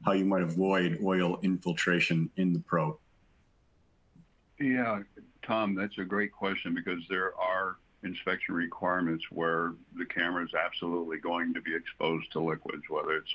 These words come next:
Speaker 2: oil or, or otherwise. And so my first thoughts are that something about the insertion tube is not watertight.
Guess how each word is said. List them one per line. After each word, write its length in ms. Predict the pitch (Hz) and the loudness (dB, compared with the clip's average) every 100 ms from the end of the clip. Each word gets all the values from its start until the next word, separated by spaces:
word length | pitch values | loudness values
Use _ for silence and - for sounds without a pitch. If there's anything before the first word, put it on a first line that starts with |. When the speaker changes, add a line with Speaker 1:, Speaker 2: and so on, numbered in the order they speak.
| - | 0
Speaker 2:
oil 300 | 82 80 80 | 2 4 2
or, 340 | 80 78 80 - | 2 2 0 -2
or 260 | 82 82 82 | -2 0 0
otherwise. 640 | 80 78 76 78 76 - - | 0 -2 -2 -2 -4 -10 -6
And 300 | 87 82 78 - | -2 -2 -2 -2
so 320 | 90 85 82 - - - _ _ - | 2 2 2 -4 -20 -20 _ _ -4
my 140 | 87 - | -4 -2
first 280 | - 110 107 - | 2 2 0 -2
thoughts 320 | 101 95 98 - - | 0 0 0 -6 -8
are 380 | 92 90 90 85 | -2 0 0 -2
that 280 | 85 85 87 - - | -2 -2 -2 -8 -6
something 320 | 92 98 107 | -4 -2 -2
about 380 | 98 98 98 - | 0 0 -2 -2
the 80 | 98 | -4
insertion 600 | 95 95 - 92 - 80 - | -2 -2 -2 -2 -2 -4 -4
tube 360 | 82 82 80 78 | -2 -2 -4 -8
is 140 | 82 80 | -6 -2
not 260 | 85 85 | -2 0
watertight. 600 | 80 80 80 - - 50 | 0 0 -2 -4 -4 -4